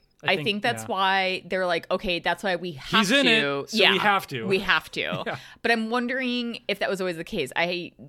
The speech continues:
Speaker 2: can't say I ever checked out his I M D B
Speaker 1: Mm.
Speaker 2: before researching for this movie. So I don't know. But, uh, yeah, so he has an uncredited credit. He's in Say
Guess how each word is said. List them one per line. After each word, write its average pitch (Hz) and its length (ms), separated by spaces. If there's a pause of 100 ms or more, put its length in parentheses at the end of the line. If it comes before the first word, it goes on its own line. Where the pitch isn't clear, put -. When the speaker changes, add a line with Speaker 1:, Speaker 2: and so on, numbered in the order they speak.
(120)
Speaker 2:
can't - 260
say 180 300
I - 80
ever 170 180
checked - 340
out 139 160
his 226 160
I 220 140
M 277 140
D 330 140
B 392 380
Speaker 1:
Mm. - 40
Speaker 2:
before 180 840
researching 233 500
for 302 160
this 320 220
movie. 359 420 (460)
So 214 800 (640)
I 165 180
don't 208 240
know. 254 480 (240)
But, 196 340
uh, 185 540
yeah, 247 140 (160)
so - 180
he 233 80
has 208 100
an 202 100
uncredited 208 760
credit. - 500 (440)
He's 196 300
in 151 120
Say 131 180